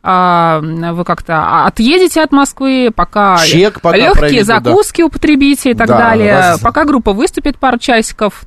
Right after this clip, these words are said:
Speaker 2: А потом пару часиков
Speaker 1: кинулась раз, как
Speaker 2: отдых.
Speaker 1: говорится, кинулась два, и хватит, там уже и выходить пора.
Speaker 2: Единственное, как по-, э, большое количество людей смогут её посмотреть. Это надо тогда какой-то товарный вагон, что ли?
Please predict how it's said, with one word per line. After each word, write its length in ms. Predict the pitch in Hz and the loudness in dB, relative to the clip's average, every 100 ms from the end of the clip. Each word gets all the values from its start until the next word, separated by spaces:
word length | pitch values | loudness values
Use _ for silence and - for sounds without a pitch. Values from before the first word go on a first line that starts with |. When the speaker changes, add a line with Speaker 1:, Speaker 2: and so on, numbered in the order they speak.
| - | -6
Speaker 2:
А 80 | 190 | -2
потом 300 | 196 262 240 | 0 -2 0
пару 200 | 196 185 | -2 0
часиков 200 | 214 311 | 0 2
Speaker 1:
кинулась 260 | 294 285 | 2 0
раз, 160 | 330 466 | 0 0
как 100 | 415 | 0
Speaker 2:
отдых. 120 | 294 | 0
Speaker 1:
говорится, 360 | 285 294 285 247 | 2 2 0 -4
кинулась 340 | 277 262 247 226 | -2 0 0 -2
два, 260 | 269 370 | -2 -2
и 60 | 294 | -2
хватит, 400 | - 202 175 - | -2 -2 -2 -2
там 140 | 320 | -2
уже 140 | 302 254 | 0 0
и 20 | |
выходить 480 | 226 214 180 160 - | -2 -2 -2 -4 -4
пора. 260 | 160 151 | -2 0
Speaker 2:
Единственное, 380 | 147 190 214 202 | 0 0 0 -2
как 220 | 202 202 | 0 -2
по-, 160 | 196 180 | 0 0
э, 240 | 170 165 | 0 -2
большое 560 | 156 147 175 - 196 170 | -2 -2 -2 0 0 0
количество 400 | 165 170 - 147 | 0 -2 -4 -4
людей 260 | 147 156 208 | -4 -4 -6
смогут 340 | 160 170 156 | -6 -6 -4
её 140 | 151 151 | -4 -4
посмотреть. 640 | - 151 151 139 107 90 | -6 -4 -4 -2 -4 -4
Это 120 | - 127 | -6 -4
надо 260 | 156 147 | -2 -2
тогда 480 | 156 156 156 151 139 | -4 -2 0 2 0
какой-то 320 | 147 139 143 | -2 -4 -6
товарный 500 | 135 143 156 156 147 | -2 0 0 -2 -2
вагон, 420 | 139 147 143 196 202 | -2 -2 -2 -4 -6
что 300 | - 110 95 | -8 -6 -4
ли? 200 | 82 | -6